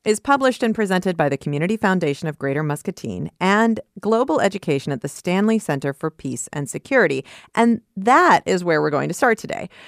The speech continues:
The Stanley Center for Peace and Security was founded in Muscatine in nineteen fifty-six with a vision to promote a secure peace with freedom and justice. To tell us about the history of this organization, their mission, and their work at home and abroad,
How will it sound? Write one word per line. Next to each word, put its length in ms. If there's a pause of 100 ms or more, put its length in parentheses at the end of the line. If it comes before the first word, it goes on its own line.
(100)
The 160
Stanley 480
Center 380
for 160
Peace 320
and 160
Security 440
was 160
founded 440
in 160
Muscatine 600
in 100
nineteen 440
fifty-six 720
with 120
a 60
vision 500
to 180
promote 420
a 60
secure 480
peace 480
with 160
freedom 500
and 160
justice. 600 (320)
To 80
tell 240
us 140
about 220
the 80
history 460
of 120
this 160
organization, 800
their 120
mission, 600
and 220
their 120
work 340
at 100
home 300
and 100
abroad, 440